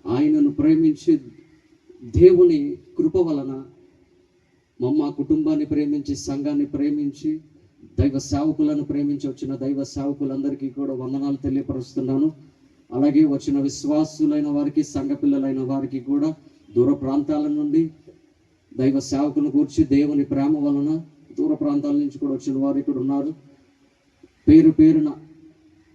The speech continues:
అందరికీ వందనాలు తెలియపరుస్తున్నాను. అలాగే సహకరించిన స-, సంఘ పిల్లలు చాలా కష్టపడ్డారు. "మీరు ఉండండి, మీరు ఎదురుండి, మీరు జరిగించండి, మేము వెనకాల నుండి నడిపిస్తాం" అని సంఘ పిల్లలు నాకు ఇచ్చిన ధైర్యాన్ని,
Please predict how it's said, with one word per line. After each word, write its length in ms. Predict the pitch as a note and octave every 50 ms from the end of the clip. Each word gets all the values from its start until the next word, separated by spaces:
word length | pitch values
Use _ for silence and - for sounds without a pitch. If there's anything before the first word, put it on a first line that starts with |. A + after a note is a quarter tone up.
| _ _ _ _ _ _ _ _ -
అందరికీ 360 | B2 C3+ C#3 D#3 C#3+ - D3+
వందనాలు 420 | C#3 C3 C#3 D3 D3+ D3+ D#3 D3+ -
తెలియపరుస్తున్నాను. 840 | - C#3+ C#3+ D3+ - C#4+ C#3+ C#3 - - - - - D4 D4+ D#4+
అలాగే 320 | D4 - - C#4+ C4 D4+ C#4+
సహకరించిన 760 | - - C#4 C#4 D#4 D4+ E4 D#4 D#4 - - - D4+ D3 D3
స-, 340 | - - - - - - _ _ _ _ _ _
సంఘ 300 | - - - C#3 D3+ D4
పిల్లలు 500 | D#4 - D3+ D3 C#3+ C#3 - - A#2+ - - - _ - - -
చాలా 240 | - C#3+ - C#4+
కష్టపడ్డారు. 680 | - - C3+ B2+ - - - - D4 C#4+ C#4 D4 C#4+ C#4
"మీరు 200 | C#4 C#4+ C4+ C4
ఉండండి, 460 | C#4 C#4 C#4 D3+ D3 C#3+ D3 D3 - - - _ _ _ _ _ _ _ _ _ _ _ - -
మీరు 140 | A#2 A#2+ B2
ఎదురుండి, 460 | C3+ C#3 D#3+ D#3 D#3+ E3 D#3+ E3+ E3+
మీరు 200 | D#3+ D3+ D3 B2+
జరిగించండి, 760 | A#2 - D3+ - - - - D#3 D3 D#4 D#4 D4+ C#4+ D4 D#4 D#4
మేము 240 | D4 C#4 C#4 C4+
వెనకాల 320 | C4+ C#4 D4+ D4+ D4+ D4+ D4+
నుండి 200 | D4+ - - C4+
నడిపిస్తాం" 580 | C#3+ D3 D#3 - D3 - - - D#3 D3+ D3+ - - - - _ _ _ _ _ _ _ _ _ _ _ -
అని 460 | - - - C#4 C4+ C4+ C#4+ D4 - -
సంఘ 280 | - - - D3+ -
పిల్లలు 300 | - - D#3 D3 D3 C#3+
నాకు 240 | C#3 C#3 C#3 - B2+
ఇచ్చిన 260 | B2 - D4 - C3+
ధైర్యాన్ని, 800 | B2 - - - D3 D#3+ D#3+ F3 F3+ E3+ D3+ C3+ C3+ C3 C3 C3+